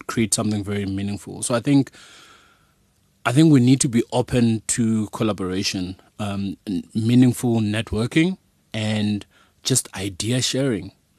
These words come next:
Um, I think, I think that's how we do it. R-, right now, you know, you might find that, uh, I'm good at writing code and I'm a good developer and I can,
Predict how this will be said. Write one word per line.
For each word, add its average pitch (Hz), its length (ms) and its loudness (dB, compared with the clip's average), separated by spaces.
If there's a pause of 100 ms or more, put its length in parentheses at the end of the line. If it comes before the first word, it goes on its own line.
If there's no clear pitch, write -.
Um, 98 720 -10 (480)
I - 60 -12
think, 156 200 2
I 113 60 -8
think 151 180 4
that's 147 140 -4
how 135 80 -2
we 113 120 -2
do 123 220 -2
it. 95 140 -6
R-, 107 60 -4
right 123 400 2
now, 151 320 4 (400)
you 131 80 4
know, 131 100 6
you 123 100 4
might 147 200 2
find 135 380 2
that, 120 240 0 (320)
uh, 110 360 -4 (500)
I'm 123 240 4
good 131 260 2
at 113 180 -2
writing 113 380 -2
code 127 220 0
and 113 140 0
I'm 104 140 -2
a 101 60 -8
good 117 200 -4
developer 131 500 -2
and 143 200 2
I 107 60 -4
can, 101 400 -8